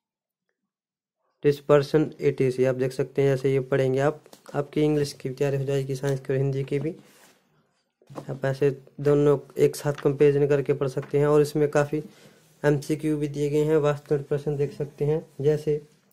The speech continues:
इसमें जितने भी आपको एमसीक्यू बताए गए, वो किसी न किसी paper में आए होंगे। जैसे ये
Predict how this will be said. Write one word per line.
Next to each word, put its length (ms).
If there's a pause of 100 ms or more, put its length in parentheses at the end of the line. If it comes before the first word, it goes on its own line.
(440)
इसमें 220
जितने 360
भी 140
आपको 440 (440)
एमसीक्यू 480
बताए 300
गए, 100
वो 100
किसी 280
न 80
किसी 220
paper 340
में 80
आए 120
होंगे। 280
जैसे 300
ये 160